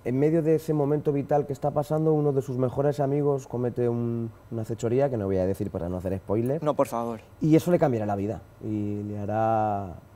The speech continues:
Speaker 1: pues eso, cuestionarse muchas cosas de su vida pasada y cuestionarse sobre todo su vida futura, que va a condicionarle a él y a su entorno, a su familia.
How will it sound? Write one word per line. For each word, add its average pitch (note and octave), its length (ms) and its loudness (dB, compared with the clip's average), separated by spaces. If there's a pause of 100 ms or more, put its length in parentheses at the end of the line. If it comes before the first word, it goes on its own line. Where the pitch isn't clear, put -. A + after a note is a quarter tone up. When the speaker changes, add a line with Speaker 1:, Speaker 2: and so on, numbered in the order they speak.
(300)
Speaker 1:
pues F#2+ 180 -6
eso, G2 240 -4 (280)
cuestionarse G#2+ 580 -4
muchas A2 320 -4
cosas G#2+ 300 -8 (220)
de A2 120 -8
su G2+ 140 -10
vida F#2+ 180 -2
pasada F#3+ 560 6 (340)
y F#2 500 -2
cuestionarse F#2+ 460 -6
sobre A2+ 200 0
todo C#3+ 400 0 (640)
su G#2 200 -4
vida A2+ 180 4
futura, B2 420 0
que A2+ 160 -2
va G2 100 -2
a - 20 -12
condicionarle A2 560 -2
a F2+ 180 -4
él A#2+ 80 0
y C3+ 80 0
a C3+ 60 0
su C3 100 -4
entorno, A2+ 340 -2
a E2 60 -8
su D#2+ 140 -10
familia. F#2 440 -6